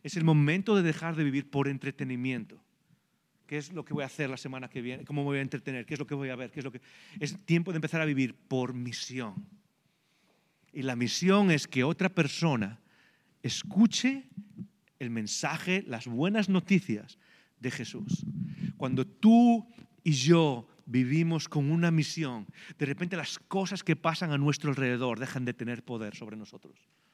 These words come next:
De repente el estar en una cárcel deja de tener poder sobre nosotros. ¿Sabes qué? Ellos creían que me estaba metiendo y parando. No, no, no, no, no. Era parte, esto está redundando, está resonando.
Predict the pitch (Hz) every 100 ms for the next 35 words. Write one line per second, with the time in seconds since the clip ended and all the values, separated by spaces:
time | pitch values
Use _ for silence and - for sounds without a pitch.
0 | _ _ _ _ _ _ _ _ _ _
1 | _ _ _ _ _ 147 127 117 160 175
2 | 143 - 156 160 156 139 - 139 131 -
3 | 87 101 _ _ - 123 139 117 127 120
4 | - 117 107 120 113 104 104 - 156 156
5 | 139 131 135 _ _ _ 139 135 - 107
6 | 95 104 170 220 226 220 240 226 214 202
7 | 202 180 190 220 220 139 139 120 110 104
8 | 95 95 _ _ _ _ _ _ _ _
9 | 135 127 - 135 117 - 107 - 147 131
10 | 131 139 139 123 120 120 117 - 143 -
11 | 135 - 131 127 131 120 110 101